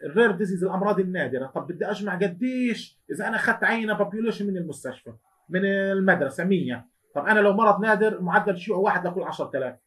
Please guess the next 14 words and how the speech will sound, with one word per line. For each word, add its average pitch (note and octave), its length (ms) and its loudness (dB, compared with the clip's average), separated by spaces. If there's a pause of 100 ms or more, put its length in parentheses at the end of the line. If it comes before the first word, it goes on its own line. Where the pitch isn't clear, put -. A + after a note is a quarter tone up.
(420)
طب D3 180 -2
قديش F3+ 280 2
بدي F3 120 -4
أجمع E3+ 200 -2
عين D3+ 240 0
عشان C#3+ 240 -4
أقدر D#3 440 -8
أجمع E3+ 320 -2
لي D3 340 -4 (500)
<laughs> E3+ 240 2
يعني F3+ 380 2 (260)
سامبل G3 420 6
عليها E3+ 300 4
العين؟ D3 360 -2